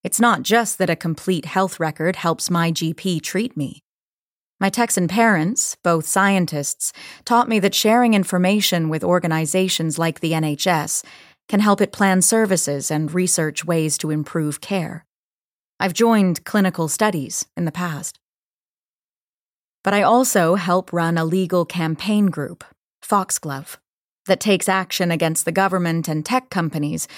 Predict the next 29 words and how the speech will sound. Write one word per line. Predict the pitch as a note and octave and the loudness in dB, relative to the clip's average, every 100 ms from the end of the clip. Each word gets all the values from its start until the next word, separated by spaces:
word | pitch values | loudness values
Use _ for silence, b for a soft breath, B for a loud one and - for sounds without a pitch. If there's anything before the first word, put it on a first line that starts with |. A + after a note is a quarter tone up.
| B | B
when | F#3+ F#3+ | 0 2
they | F3+ | 4
infringe | E3+ - G3+ F#3 D#3+ - | 2 0 2 2 0 -4
people's | E3+ D#3 D3+ E3 | -8 -6 -8 -4
rights. | E3+ - - - _ _ _ _ _ _ _ _ _ _ - | -4 -6 -10 -14 _ _ _ _ _ _ _ _ _ _ 0
In | G#3+ | 2
a | |
series | G#3+ C4+ D4+ C#4+ | 4 4 4 4
of | A3 | 2
cases | - G#3+ G3 F#3 D#3+ | 2 2 2 0 -2
about | E3+ D#3+ D#3 | 0 0 0
N | F#3 | 0
H | F3 E3+ - | 0 0 -2
S | D#3+ - | -2 0
data | F3+ F3+ D#3 C#3 | 0 0 0 -4
since | D3+ F3 D#3+ | -4 -2 -2
the | - E3+ | -2 -2
start | - F#3 F#3 - | 0 0 0 -4
of | E3 | -8
the | E3 | -6
pandemic, | F3 D#3 E3+ E3 C#3+ - - _ _ _ _ - | -4 -2 0 0 -2 -8 -18 _ _ _ _ -2
we | A3+ | 2
have | B3+ | 2
defended | G#3 G3+ - G#3+ A#3 G3+ F3+ | 2 0 2 4 4 4 2
people's | - F#3+ E3+ D#3 | -4 -2 -2 -2
right | D#3+ F#3 E3 - - | 0 0 -2 -8 -8
to | F3 | -4
a | D#3+ | -2
say | - - A3+ D#3+ D3 | 0 2 2 2 -2